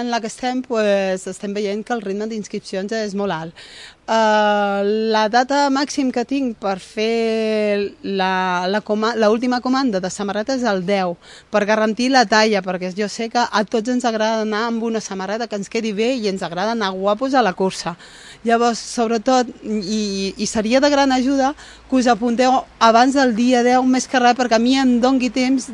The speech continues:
de poder demanar totes les samarretes i que tothom estigui content. El que volem, sobretot des de l'organització, és que tothom estigui content. I ho agraïm de tot cor, perquè, clar, les que s'apuntin a partir del dia onze,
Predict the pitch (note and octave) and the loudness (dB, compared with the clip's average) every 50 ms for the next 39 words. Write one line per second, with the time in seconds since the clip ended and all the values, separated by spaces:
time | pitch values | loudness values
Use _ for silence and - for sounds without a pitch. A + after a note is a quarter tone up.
0 | A3 B3 B3+ B3 - B3 A#3 A#3 A#3+ A#3+ C4 B3 B3 A#3 A3+ B3 A3+ C#4 B3+ - | 0 0 0 0 0 0 2 2 2 2 0 0 0 0 0 0 0 0 0 2
1 | C4 A#3+ G#3 - A3 G#3+ A3 G3+ G#3+ A3+ A3+ C4 B3 C#4 B3+ - B3+ G#3+ - A#3+ | 2 0 0 -2 -2 -2 0 0 0 0 0 0 -2 -2 -2 -2 -2 -2 -2 -2
2 | G3 G#3+ G#3 A3+ A3 - B3 A#3 G#3+ G3+ A3 G#3 F#3 G3+ F#3+ G3+ G#3 - - G#3+ | 0 0 0 0 -2 -4 -4 -4 -4 -4 -4 -2 -2 -2 -2 -4 -4 -6 -6 -4
3 | G3+ G#3 G#3 G#3 G#3+ G#3 A3+ G#3 G#3+ A3 A3+ B3 C4 B3 - C4 A#3+ A3+ A3 A3 | -4 -2 0 -2 0 0 0 0 0 2 2 2 0 0 -2 -2 -2 -2 -4 -4
4 | G#3+ G3 A3 G#3+ A3+ A3+ G#3+ G#3 G#3 G#3 G#3 G#3 G#3+ G3 G3+ G#3+ G3 - C4 A#3+ | -4 -4 -4 -2 0 2 2 2 2 0 0 -2 -2 -4 -4 -6 -4 -4 -6 -6
5 | - - A3+ F#3+ A3+ G3+ - - A3 A#3+ A3+ - B3 A#3 A3 G3 - - F#3 F#3 | -4 -6 -6 -4 -4 -2 0 0 0 0 -2 -4 -4 -6 -4 -6 -6 -8 -10 -8
6 | - F3+ F3+ F#3 F#3 - - - - - - - - - G#3+ A3+ A3 G#3+ G3+ F#3+ | -6 -6 -8 -8 -8 -12 -16 -20 -20 -20 -20 -10 -4 -2 0 4 4 4 4 4
7 | G3+ G3+ G3+ G3+ G#3+ A#3 B3 B3 B3 B3 A#3 A3+ G#3+ G#3 G3 G#3+ G#3 - A#3+ A3+ | 4 4 4 4 2 2 2 2 0 0 0 0 -2 0 0 0 0 0 -2 -2
8 | - - G#3 F#3+ F#3+ - - - - - - - - - - G#3+ G3+ G3 G#3 G3+ | 0 0 2 2 0 -2 -8 -18 -20 -20 -20 -20 -10 -4 -2 0 0 0 0 -2
9 | F#3+ - A#3 A3+ A3 G#3+ G#3 - - - A3 - A3 G#3+ G#3 - C4+ C4+ C4+ C4+ | 0 2 2 2 2 2 0 -2 -4 -8 -6 -6 -6 -6 -4 -2 -2 0 0 0
10 | C4 A#3+ A3 - _ _ - G#3 G#3 G3 G3 F#3+ F#3 - A3 A3 A#3+ A#3+ A#3+ A#3 | -2 -2 -4 -8 _ _ -4 -4 -2 -2 -4 -6 -4 -6 -4 0 2 2 4 4
11 | A#3 A#3 A3+ G#3+ G#3+ A#3 A#3 A#3 A#3 A#3 A#3 A#3 A#3 A#3 A3+ A#3 - - A#3+ B3+ | 2 2 0 -2 -2 -2 0 2 2 2 2 2 2 0 0 0 0 0 0 0
12 | B3+ B3 A3 A#3+ B3 C4+ | 0 0 0 0 0 0